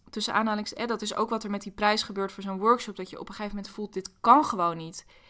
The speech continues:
Ik ben kapot. Hè, dus ik heb heel hard gewerkt.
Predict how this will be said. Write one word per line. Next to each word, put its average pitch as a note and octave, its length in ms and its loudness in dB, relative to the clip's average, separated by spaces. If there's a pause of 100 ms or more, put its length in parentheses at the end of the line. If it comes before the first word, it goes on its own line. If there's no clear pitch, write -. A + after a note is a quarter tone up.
(180)
Ik A#3 180 2
ben A3+ 200 0
kapot. A#3 680 0 (500)
Hè, A#3 120 0
dus B3+ 100 -2
ik G#3+ 80 -8
heb G3+ 100 -6
heel B3 200 4
hard A#3+ 200 6
gewerkt. A3+ 600 -6